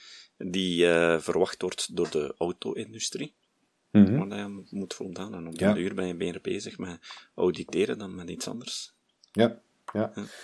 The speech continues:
Speaker 2: En de vraag is of het daarmee het systeem als geheel ro-, eh, robuuster wordt.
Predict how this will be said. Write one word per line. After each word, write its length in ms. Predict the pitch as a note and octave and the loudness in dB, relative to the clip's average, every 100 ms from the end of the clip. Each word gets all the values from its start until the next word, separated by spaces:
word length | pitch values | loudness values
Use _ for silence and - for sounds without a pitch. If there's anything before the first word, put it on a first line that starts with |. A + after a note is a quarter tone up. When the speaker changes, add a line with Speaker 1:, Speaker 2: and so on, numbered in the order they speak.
| - - _ | -20 -20 _
Speaker 2:
En 180 | - F#2+ | -10 -2
de 80 | F2+ | -2
vraag 240 | F2+ F#2 | 12 12
is 100 | G#2 | 12
of 100 | G2+ | 10
het 120 | F#2+ - | 4 8
daarmee 480 | F#2+ F2+ F2+ F#2 | 8 8 6 4
het 120 | - - | 2 -2
systeem 440 | G2 - F#2+ F#2+ | -4 4 4 4
als 180 | F#2 - | 0 -2
geheel 540 | - F2+ F2+ F2 F2 - - - _ | 2 8 10 8 6 -2 -20 -20 _
ro-, 240 | F2 F2 - | -4 -4 -2
eh, 140 | F2 E2 | -2 2
robuuster 400 | F2+ E2 F#2 - | 2 2 0 2
wordt. 340 | G#2 G#2+ - | 0 0 -6